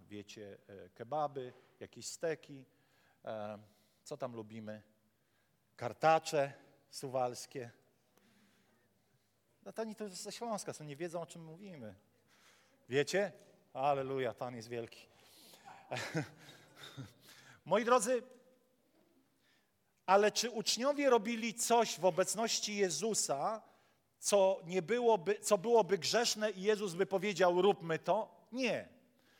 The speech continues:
Robili to, co Jezus chciał, aby robili,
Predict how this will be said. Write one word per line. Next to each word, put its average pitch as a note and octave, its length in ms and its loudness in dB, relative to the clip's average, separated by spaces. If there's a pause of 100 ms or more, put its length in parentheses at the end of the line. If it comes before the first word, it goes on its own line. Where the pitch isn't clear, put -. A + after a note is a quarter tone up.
(240)
Robili A3+ 720 2 (120)
to, A3 160 6
co G#3+ 160 0
Jezus G#3+ 400 2
chciał, A#3+ 480 4
aby E3+ 240 4
robili, C#3+ 560 -4